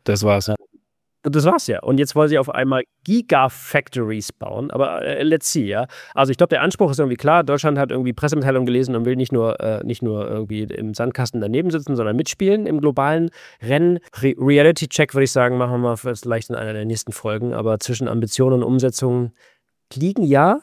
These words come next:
Speaker 2: im Projektmanagement bekanntlich ein paar Baustellen.
Speaker 1: Das stimmt. Äh, was man sagen kann, ist, äh, der Geist ist willig, das Fleisch ist schwach, irgend sowas.
Speaker 2: <laughs>
Speaker 1: Also,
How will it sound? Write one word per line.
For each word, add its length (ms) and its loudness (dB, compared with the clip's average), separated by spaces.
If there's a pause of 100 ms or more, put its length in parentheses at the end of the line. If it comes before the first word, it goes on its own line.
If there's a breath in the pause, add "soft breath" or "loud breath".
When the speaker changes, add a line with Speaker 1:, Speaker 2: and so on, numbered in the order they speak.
(140)
Speaker 2:
im 100 0
Projektmanagement 720 0
bekanntlich 540 -2
ein 140 0
paar 100 -2
Baustellen. 500 -8
Speaker 1:
Das 160 2
stimmt. 400 -4
Äh, 120 -12
was 460 -2
man 120 4
sagen 260 6
kann, 220 0
ist, 300 -6
äh, 220 -4
der 160 -4
Geist 360 0
ist 180 -6
willig, 380 -2
das 160 -6
Fleisch 300 -6
ist 160 -12
schwach, 420 -8
irgend 260 -2
sowas. 520 -8
Speaker 2:
<laughs> 360 -14
Speaker 1:
Also, 380 2